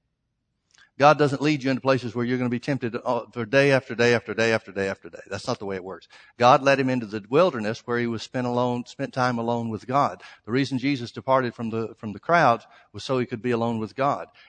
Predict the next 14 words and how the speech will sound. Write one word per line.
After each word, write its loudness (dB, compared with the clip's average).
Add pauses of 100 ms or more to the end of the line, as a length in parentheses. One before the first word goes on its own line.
After 4
those 0
forty -2
days 2
of -8
being 0
alone 0
with -6
God, 4 (260)
that's 2
when -2
the -2
devil 0
came. -12